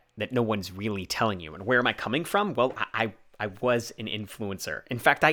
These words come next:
am an influencer still. I started a brand called Lean Green Dad back in the day, and, um, it was just fun for my kids. And so,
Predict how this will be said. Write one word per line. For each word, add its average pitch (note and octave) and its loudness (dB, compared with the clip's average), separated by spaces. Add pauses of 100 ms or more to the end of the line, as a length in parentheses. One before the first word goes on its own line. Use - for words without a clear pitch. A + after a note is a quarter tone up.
am C3+ 2 (100)
an A2+ -6
influencer G#2 -2
still. A2 0 (480)
I G#2 6
started B2 6
a G#2 2
brand A2 0
called G2 0
Lean G#2 -4
Green G2 -6
Dad F#2+ -4
back F2 -6
in G2+ -6
the F#2+ -8
day, F#2 -6 (340)
and, G2 0
um, F2 -2 (180)
it A#2 -4
was A2+ -4 (120)
just B2 -4
fun A2+ 2 (140)
for - -2
my G#2+ 2
kids. G2+ -4 (380)
And G2+ 2
so, G#2 2